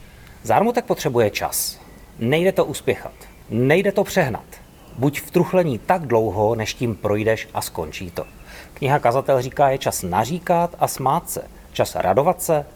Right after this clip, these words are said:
a truchlit. Jsou to období života. Není to den nebo týden. Když Mojžíš zemřel, tak třicet dní naříkali a truchlili nad jeho ztrátou.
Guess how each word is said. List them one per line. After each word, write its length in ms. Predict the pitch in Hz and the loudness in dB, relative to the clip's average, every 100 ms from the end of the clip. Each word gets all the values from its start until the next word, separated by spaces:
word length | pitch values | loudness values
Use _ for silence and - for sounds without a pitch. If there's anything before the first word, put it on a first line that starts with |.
| - | -6
a 80 | 95 | -6
truchlit. 420 | - - - - - - - - - | -6 -10 -10 -14 -14 -20 -20 -20 -18
Jsou 180 | - 151 | -2 0
to 160 | 139 156 | 4 2
období 540 | - 147 147 127 131 | 4 4 6 6 4
života. 440 | 104 104 113 - - - | 0 2 2 0 -10 -4
Není 220 | 220 226 214 | 2 2 4
to 120 | 156 | 4
den 300 | 135 180 - - - - - | 4 4 0 -16 -20 -18 -6
nebo 180 | 98 113 | -2 -2
týden. 380 | 131 113 95 - - - - - | -2 0 0 -2 -16 -20 -20 -10
Když 200 | 87 - | -8 -6
Mojžíš 380 | 98 95 104 110 | -2 -2 -2 -2
zemřel, 380 | 107 107 110 113 | -2 0 2 2
tak 200 | - - | 0 -6
třicet 340 | - 139 170 | -10 -6 -4
dní 220 | 139 139 | -4 -4
naříkali 680 | 135 113 117 127 139 127 135 | 0 0 -2 -4 -2 0 -2
a 120 | - | -4
truchlili 680 | 110 - 107 - 117 117 117 | -4 -4 -4 0 2 2 0
nad 200 | 104 92 | -2 -4
jeho 140 | 90 | -6
ztrátou. 480 | 98 - - - 147 | -6 -4 -4 -4 -10